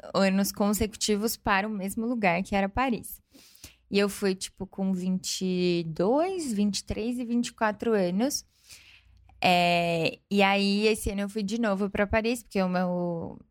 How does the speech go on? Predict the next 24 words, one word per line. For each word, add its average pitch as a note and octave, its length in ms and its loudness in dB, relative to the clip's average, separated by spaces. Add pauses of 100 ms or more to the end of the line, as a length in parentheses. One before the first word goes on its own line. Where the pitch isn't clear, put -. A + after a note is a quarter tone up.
é, E3 240 -4
amigo E3 540 -2
tá F3 120 0
morando F3+ 400 2
lá. G3 240 4
Então, G#3 200 0
foi F#3 160 0
uma F3+ 120 0
das F#3 140 2
cidades F3 560 -2
que E3+ 720 0
a F3 120 4
gente E3+ 200 -2
passou G3 300 0
no G3 140 2
nosso G3 280 2
roteiro. G#3+ 520 4
Eu F3+ 280 0
já E3 120 -6
conhecia, C4 720 2
o B3 40 2
Guilherme G#3+ 380 2
não G#3 180 2
conhecia. G#3+ 680 2